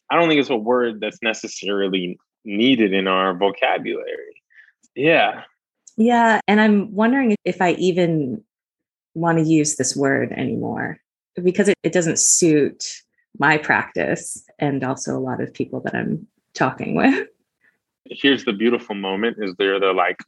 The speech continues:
Speaker 1: "Cool, I've graduated from that. Awesome." Maybe that's also the the beautiful reminders people need to know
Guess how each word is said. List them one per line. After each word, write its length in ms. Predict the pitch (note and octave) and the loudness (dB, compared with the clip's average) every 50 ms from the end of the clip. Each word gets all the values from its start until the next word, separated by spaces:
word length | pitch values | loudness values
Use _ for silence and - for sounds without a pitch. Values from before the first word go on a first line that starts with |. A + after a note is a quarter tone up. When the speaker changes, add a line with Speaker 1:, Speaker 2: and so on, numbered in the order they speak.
| - | -2
Speaker 1:
"Cool, 300 | - F3+ E3 G#2+ - - _ _ - | 2 2 2 2 0 -4 _ _ -4
I've 100 | G#2+ G2+ | -2 0
graduated 540 | - A#2+ B2 C#3 B2 A2+ G2 F2 F#2+ F#2+ - | 2 2 2 2 2 0 -4 -2 -4 -4 -6
from 160 | - A2 G2 | -8 -8 -4
that. 220 | G2 G2 A2 - _ | -4 -4 -4 -4 _
Awesome." 400 | - A2 G#2+ - - - B2 B2+ | 0 0 0 0 -2 -6 -2 2
Maybe 200 | C#3+ C#3+ C#3 C#3 | 2 2 2 2
that's 440 | B2+ B2+ B2 B2 B2 - - - - - | 2 2 2 2 0 -2 -6 -20 -10 -4
also 380 | A#2+ A#2 A2+ - - - B2 A2 G#2+ | -2 -2 -2 -2 -4 -8 -8 -4 -2
the 240 | A2+ A2 G#2+ G#2+ G2+ _ _ _ _ _ _ _ _ _ _ _ _ _ _ _ _ _ - - - - _ - | -2 -2 -2 -2 -6 _ _ _ _ _ _ _ _ _ _ _ _ _ _ _ _ _ -20 -20 -20 -20 _ -16
the 220 | B2+ A#2 A#2 A#2+ | -10 -6 -6 -6
beautiful 560 | A2 A2 A2+ B2+ C3 C3 B2+ - - B2 A2+ | -4 0 2 4 4 4 2 0 0 -2 0
reminders 680 | A2+ A2+ A2 G#2+ A2 G#2+ A#2+ D3 D#3 C#3+ B2 A2 G2+ | 0 0 2 2 2 2 2 2 2 2 2 2 0
people 360 | - - - G#2+ - - A2 G#2 | -2 -4 -8 -6 -4 -2 -2 0
need 260 | G2+ G2 G2 G2 F#2+ | 0 0 0 0 -2
to 100 | - - | -2 -2
know 580 | G#2 G2 F#2+ F#2 F#2+ F#2+ F#2+ G2 G2 G2 G2 | 0 2 2 4 4 2 2 2 2 0 -2